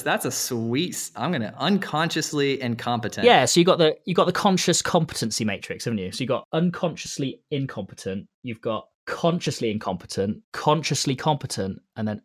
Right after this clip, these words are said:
Speaker 2: unconsciously competent. So, like, if you, if you get somebody who's got all this bravado, thinks they're really good, and, and they're not, then they are unconsciously incompetent because they don't realize how bad they are. <laughs>
Speaker 1: Ooh.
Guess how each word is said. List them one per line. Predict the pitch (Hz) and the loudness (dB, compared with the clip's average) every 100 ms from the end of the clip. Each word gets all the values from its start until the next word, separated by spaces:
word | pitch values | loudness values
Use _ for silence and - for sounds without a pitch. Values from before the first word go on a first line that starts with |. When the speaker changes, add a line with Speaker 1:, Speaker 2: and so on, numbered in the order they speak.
| - | -2
Speaker 2:
unconsciously | 120 117 - 98 - - 87 | 0 0 -4 -8 -8 -10 -10
competent. | - - - - 85 - | -12 -16 -16 -12 -12 -12
So, | - 143 | 0 4
like, | 131 127 - - | 4 2 -2 -2
if | 147 180 | 0 4
you, | 160 143 135 - _ | 6 6 2 -4 _
if | 165 | 2
you | 160 | 4
get | 165 - | 4 4
somebody | 165 139 | 2 2
who's | 135 | 2
got | 127 117 | 2 2
all | 139 | 2
this | 131 | 0
bravado, | - 131 131 120 110 | 0 4 6 6 2
thinks | 123 117 | -2 -2
they're | 113 | 0
really | 110 | 0
good, | 104 110 101 | 2 2 2
and, | 98 104 - _ 113 - | 0 -2 -6 _ -12 -8
and | 113 | -6
they're | 101 | -4
not, | 98 101 90 - _ - | -2 -4 -6 -12 _ -6
then | 117 104 | -2 -2
they | 101 | -2
are | 101 101 - - | -4 -4 -8 -6
unconsciously | 120 117 - 110 110 113 - 101 101 | -4 -4 -4 -4 -4 -8 -8 -6 -6
incompetent | 104 110 107 - 95 90 | -4 -2 -4 -6 -8 -10
because | - 120 | -8 -2
they | |
don't | 110 107 | 0 0
realize | 104 104 85 90 | 0 0 0 -4
how | 101 | -4
bad | 101 95 | -2 -4
they | 101 104 | -4 -4
are. | 117 156 _ - - 160 - 139 185 | -4 -6 _ -10 0 0 2 0 0
<laughs> | - 180 _ - - - | -2 -4 _ -20 -12 -2
Speaker 1:
Ooh. | 175 254 98 92 | 0 0 -2 -4